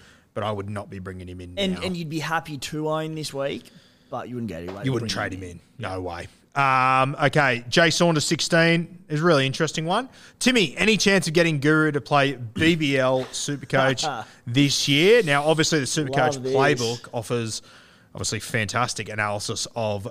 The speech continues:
Speaker 1: N R L Supercoach, but B B L, mate, best in the business as well.
Speaker 2: Yeah, mate, e-, exact same stuff for the B B L. We'll be going into our, our fourth year of B B L Supercoach and really ramping things up quite a bit this season. We'll, we'll, we'll do a bit more.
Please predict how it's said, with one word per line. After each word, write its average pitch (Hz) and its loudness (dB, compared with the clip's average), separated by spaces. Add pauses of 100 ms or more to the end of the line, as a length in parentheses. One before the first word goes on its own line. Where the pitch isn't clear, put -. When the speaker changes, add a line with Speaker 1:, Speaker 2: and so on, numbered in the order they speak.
(140)
Speaker 1:
N 123 0
R 107 2
L 123 2
Supercoach, 113 -4
but 104 -6
B 139 6
B 117 4
L, 131 4
mate, 120 -2 (1000)
best 123 0
in 117 0
the 110 -2
business 120 -4
as 107 -6
well. 123 0 (160)
Speaker 2:
Yeah, 127 -6
mate, 135 0
e-, 156 -2
exact 180 2
same 160 -6
stuff 131 -6
for 139 -14
the 135 -8
B 131 -8
B 123 -4
L. 135 4
We'll 139 2
be 135 -8
going 135 -6
into 131 0
our, 123 2
our 123 0
fourth 120 -4
year 120 -2
of 113 -4
B 117 -2
B 120 -2
L 117 -2
Supercoach 117 -4
and 117 -8 (760)
really 165 2
ramping 131 -6
things 131 -8
up 113 -2
quite 123 -2
a - -4
bit 117 -4
this 113 -4
season. 123 -2
We'll, 127 -6
we'll, 127 -2
we'll 131 0
do 139 4
a - 2
bit 127 -2
more. 127 2